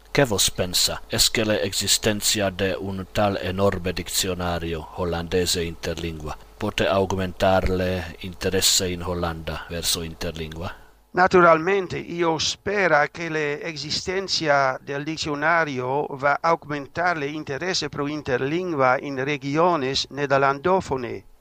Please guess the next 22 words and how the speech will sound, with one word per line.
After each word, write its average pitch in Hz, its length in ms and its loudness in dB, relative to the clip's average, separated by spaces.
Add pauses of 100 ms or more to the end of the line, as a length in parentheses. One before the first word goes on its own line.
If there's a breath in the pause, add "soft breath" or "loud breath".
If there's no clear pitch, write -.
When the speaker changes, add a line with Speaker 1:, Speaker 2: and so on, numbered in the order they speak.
Speaker 2:
Il 196 160 4
ha 202 160 6
jam 220 440 0
un 170 300 0
libreria 165 800 2
scientific 196 840 -6
in 147 140 -4
Maastricht 135 840 -4
che 202 200 6
ha 185 160 8
monstrate 180 760 0
interesse 170 760 -2
in 156 240 -4
le 123 120 -2
vendita 156 720 2
del 147 280 4
diccionario 151 1080 2
a 143 160 -4
su 139 480 -4
clientes. 127 800 -8 (280)
Speaker 1:
Vostre 127 500 0
diccionario, 95 960 -2